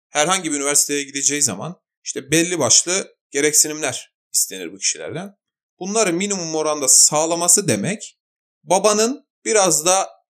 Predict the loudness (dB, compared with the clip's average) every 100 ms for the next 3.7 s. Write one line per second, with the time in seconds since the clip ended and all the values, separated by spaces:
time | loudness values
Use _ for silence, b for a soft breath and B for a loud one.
0 | _ -4 -4 -4 -4 -2 0 0 2 0
1 | -2 -4 -2 -2 0 0 -2 -12 _ -4
2 | -2 -2 -2 0 0 0 -2 -6 -8 -6
3 | -8 -6 -4 0 0 -2 -6